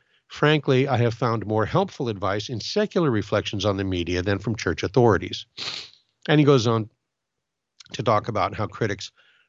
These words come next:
really going all the way back to the initial popularity of newspapers in the eighteenth century,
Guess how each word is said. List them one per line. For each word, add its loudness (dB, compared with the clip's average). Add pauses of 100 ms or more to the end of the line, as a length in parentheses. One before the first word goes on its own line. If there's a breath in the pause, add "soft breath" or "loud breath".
really 2
going 0
all 4
the -2
way -2
back -2
to -6
the -4
initial -6
popularity -2
of -4
newspapers 2
in -6
the -6
eighteenth 0
century, 2